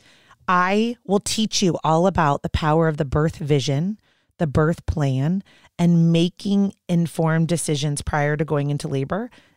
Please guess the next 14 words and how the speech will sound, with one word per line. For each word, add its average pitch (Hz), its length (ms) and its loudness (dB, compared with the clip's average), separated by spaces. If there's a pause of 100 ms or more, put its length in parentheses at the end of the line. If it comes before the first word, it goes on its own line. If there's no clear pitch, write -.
(120)
in 170 220 4
Birth 139 240 -2
Story 131 340 -2
Academy. 139 480 -8
So 147 160 -4
if 143 100 -6
you 190 160 0
want 254 300 0
a 160 80 2
recipe 190 680 0
for 165 220 0
that 147 240 0
birth 156 200 -2
story, 226 460 -2